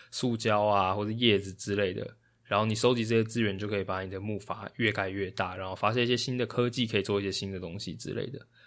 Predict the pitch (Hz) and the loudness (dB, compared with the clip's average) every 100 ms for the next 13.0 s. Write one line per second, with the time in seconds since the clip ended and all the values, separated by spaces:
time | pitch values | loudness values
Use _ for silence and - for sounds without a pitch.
0 | - _ _ _ _ 107 120 180 156 123 | -20 _ _ _ _ 0 2 4 6 4
1 | 123 123 101 104 107 - 110 107 - 101 | 2 0 2 0 2 6 6 4 -4 -4
2 | 98 - 90 - 110 101 147 - _ 156 | -8 -6 -6 -4 -4 -2 -4 -10 _ 4
3 | 139 120 120 117 107 - 107 104 123 - | 6 6 2 2 0 0 0 2 2 0
4 | - 95 92 92 - - 123 123 123 98 | 0 -2 -2 -6 -6 0 4 4 2 -6
5 | 98 - 113 113 101 90 92 95 - 92 | -8 -6 -2 0 0 -2 -6 -6 -4 -2
6 | 95 110 101 - 104 95 95 95 107 95 | 2 4 2 2 -2 -2 -6 -4 -4 -2
7 | 95 - _ _ _ _ _ - 135 143 | -4 -4 _ _ _ _ _ -2 2 4
8 | 143 131 131 117 120 101 120 110 107 98 | 6 6 4 4 4 4 4 4 0 -2
9 | 90 98 98 95 101 92 101 98 - 98 | 0 0 0 -2 -2 0 -2 -2 -4 -4
10 | - 101 98 101 101 92 - - 101 95 | -4 -4 -4 0 0 -2 -6 -2 0 2
11 | 98 107 98 90 - 107 127 123 - _ | 4 4 2 0 -6 -6 -6 -8 -12 _
12 | _ _ _ _ _ _ _ - 107 | _ _ _ _ _ _ _ -2 -2